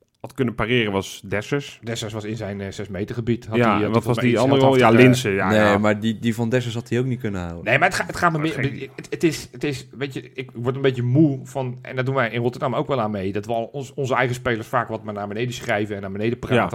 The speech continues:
Speaker 2: het moment.
Speaker 1: ja.
Speaker 2: En vorige week speelden we tegen Haifa. Toen was alles kut. Toen kon niemand er wat van. Moest Toornstra zo snel mogelijk naar de tribunes.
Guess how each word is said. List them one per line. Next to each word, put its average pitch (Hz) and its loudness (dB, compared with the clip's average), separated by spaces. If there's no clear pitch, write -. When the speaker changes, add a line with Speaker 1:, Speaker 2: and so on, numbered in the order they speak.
Speaker 2:
het 110 -8
moment. 120 0
Speaker 1:
ja. 110 2
Speaker 2:
En 151 -6
vorige 165 2
week 135 2
speelden 139 -6
we 127 -4
tegen 127 0
Haifa. 127 0
Toen 127 -8
was 127 0
alles 127 -2
kut. 131 0
Toen 131 -8
kon 127 0
niemand 131 -2
er 117 -8
wat 123 -4
van. 123 -2
Moest 123 -2
Toornstra 127 -6
zo 117 -8
snel 135 -6
mogelijk 120 -2
naar 120 -4
de 110 -10
tribunes. 127 0